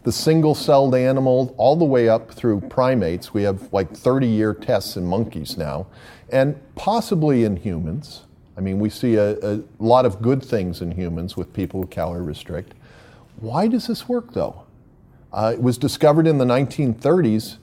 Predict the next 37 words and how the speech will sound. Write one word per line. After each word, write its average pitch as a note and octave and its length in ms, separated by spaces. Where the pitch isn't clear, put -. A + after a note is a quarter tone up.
In A2+ 240
eighty E3 260
years, C3 500
you G#2 80
think A2+ 300
we'd F2+ 180
be F#2+ 100
able G2 180
to F2 80
figure F#2+ 340
out F#2+ 200
what's F2+ 180
going F#2 340
on. A2 260
And C#3+ 480
some A#3+ 260
of C4+ 80
that E3+ 200
work C#3+ 400
in A#2+ 340
the G2+ 120
molecular G#2+ 720
basis D#2+ 720
of F2 140
calorie F2 440
restriction F2 520
started D#3 340
in C3+ 260
mid F#3 240
nineteen B2+ 540
nineties F#2 500
and A2+ 380
continued D3 540
on, A#2+ 460
well, A2+ 200
through C3+ 300
today. G2 520